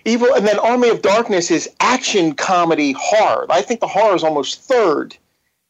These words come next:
in, in Army of Darkness, which is another movie I, I really like. I like, I do like Army of Darkness. But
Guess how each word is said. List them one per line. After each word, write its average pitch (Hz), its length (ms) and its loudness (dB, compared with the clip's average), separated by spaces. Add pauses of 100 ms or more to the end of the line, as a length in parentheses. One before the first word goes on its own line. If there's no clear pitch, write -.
in, 147 300 0
in 139 260 0
Army 147 400 2
of 131 140 -2
Darkness, - 480 -2
which 202 160 -2
is 208 100 0
another 214 220 0
movie 156 280 2
I, 131 60 2
I 135 220 -4
really 131 300 0
like. - 260 -4
I 139 60 0
like, 151 280 0
I 143 120 0
do 156 180 -2
like 139 200 0
Army 131 240 -4
of - 120 -8
Darkness. - 440 -4 (680)
But 175 380 0